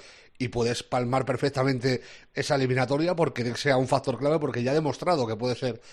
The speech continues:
eh, factor clave. Lo ha demostrado en, en Euroliga, lo ha demostrado en, en Liga C B, en Copa. Es un jugador de garantías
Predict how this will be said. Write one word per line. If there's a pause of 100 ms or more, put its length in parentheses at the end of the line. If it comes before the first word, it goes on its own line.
(220)
eh,
factor
clave.
Lo
ha
demostrado
en,
en
Euroliga,
lo
ha
demostrado
en,
en
Liga
C
B,
en
Copa. (320)
Es
un
jugador
de
garantías